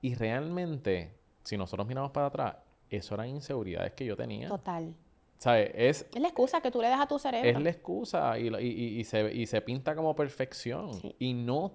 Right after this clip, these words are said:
Speaker 1: te deja avanzar. La perfección no te
Speaker 2: No.
Speaker 1: deja avanzar.
Speaker 2: Es mejor hecho que perfecto. Yo
Speaker 1: That's
Speaker 2: creo
Speaker 1: right.
Speaker 2: mucho en eso.
Speaker 1: Definitivamente. Entonces, algo que me gustó que hiciste mucho, que quiero que todo el mundo que nos está viendo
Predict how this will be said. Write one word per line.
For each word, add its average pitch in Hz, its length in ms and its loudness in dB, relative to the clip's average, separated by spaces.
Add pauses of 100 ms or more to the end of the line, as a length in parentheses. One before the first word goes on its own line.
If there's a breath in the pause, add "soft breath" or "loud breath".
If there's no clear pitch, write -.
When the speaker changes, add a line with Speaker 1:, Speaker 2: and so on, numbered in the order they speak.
Speaker 1:
te 120 160 2
deja 139 440 0
avanzar. 90 540 0
La 98 160 2
perfección 113 680 -4
no 113 140 -2
te 127 120 -2
Speaker 2:
No. 120 40 4
Speaker 1:
deja 120 140 2
avanzar. 95 500 -2
Speaker 2:
Es - 160 -4
mejor 254 340 0 (200)
hecho 247 320 -2 (280)
que 208 120 -8
perfecto. - 600 -6
Yo 180 60 -6
Speaker 1:
That's 202 240 2
Speaker 2:
creo 214 180 4
Speaker 1:
right. - 100 4
Speaker 2:
mucho - 140 -4
en 190 100 -8
eso. - 160 -16 (160)
Speaker 1:
Definitivamente. 87 1040 -4 (320 loud breath)
Entonces, 139 680 6
algo 127 160 6
que 151 80 -2
me 160 60 2
gustó 156 260 2
que 147 80 0
hiciste 147 260 -4
mucho, 143 400 -2
que 98 120 -4
quiero 104 320 2
que 120 220 0
todo 113 320 2
el 131 60 2
mundo 135 320 -2
que 127 80 2
nos 120 120 0
está 117 200 0
viendo 127 500 4